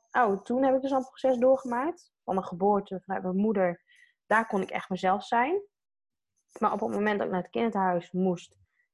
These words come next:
moest ik me gelijk ook alweer aanpassen als baby. En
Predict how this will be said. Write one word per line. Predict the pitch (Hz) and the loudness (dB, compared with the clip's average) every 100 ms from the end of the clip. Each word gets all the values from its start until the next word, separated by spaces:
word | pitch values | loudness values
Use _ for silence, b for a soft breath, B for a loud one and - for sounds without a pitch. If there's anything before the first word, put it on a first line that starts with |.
| _ _ | _ _
moest | - 185 | -6 -4
ik | 190 | -4
me | 180 | -4
gelijk | 202 185 - | -2 -2 -2
ook | 214 | 0
alweer | 254 254 | 0 2
aanpassen | 262 254 262 254 | 0 -2 -4 -4
als | 254 | -8
baby. | 233 233 240 240 269 403 - _ _ _ _ _ _ _ | -2 0 0 0 -2 -4 -8 _ _ _ _ _ _ _
En | 220 220 214 | 0 0 0